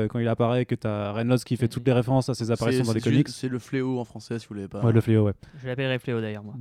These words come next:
Speaker 1: Et d'ailleurs, pour la petite anecdote, Juggernaut qui est, qui est doublé par Ryan Reynolds, et Ryan Reynolds fait aussi la motion capture pour, euh, sa tête, pas
Speaker 3: Ok.
Speaker 1: pour le corps.
Speaker 3: Par
Speaker 1: Voilà.
Speaker 3: contre, je suis pas d'accord avec le, le grand méchant. Oubliez le terme le grand méchant.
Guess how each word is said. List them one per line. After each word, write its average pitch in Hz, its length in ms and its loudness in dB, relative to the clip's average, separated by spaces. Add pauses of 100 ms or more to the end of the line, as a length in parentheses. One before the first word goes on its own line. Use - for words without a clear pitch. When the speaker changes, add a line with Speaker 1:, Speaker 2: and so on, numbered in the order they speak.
Speaker 1:
Et 135 120 8
d'ailleurs, 135 200 12
pour 143 160 6
la 135 80 8
petite 139 180 2
anecdote, 135 360 8
Juggernaut 131 360 8
qui 131 320 2
est, 143 280 8
qui 127 200 2
est 127 60 8
doublé 143 560 4
par 135 320 0
Ryan 117 240 0
Reynolds, 120 540 0
et 113 320 0
Ryan 113 180 -2
Reynolds 120 340 0
fait - 140 -4
aussi 113 160 -4
la 120 120 -2
motion 117 200 -2
capture 110 320 -4
pour, 113 260 -2
euh, 104 140 0
sa 104 160 -6
tête, - 320 -14
pas 135 80 -10
Speaker 3:
Ok. - 140 -4
Speaker 1:
pour 107 100 -4
le 104 60 -4
corps. - 260 -12
Speaker 3:
Par 123 120 -8
Speaker 1:
Voilà. 104 100 -2
Speaker 3:
contre, 151 100 -8
je - 60 -16
suis - 80 -14
pas 139 80 -4
d'accord 131 160 -4
avec 147 160 -4
le, 135 160 -6
le 127 160 -4
grand 131 120 -6
méchant. 131 300 -8
Oubliez 120 240 -8
le 113 160 -6
terme 117 220 -4
le 120 100 -2
grand 117 140 -4
méchant. 117 440 -4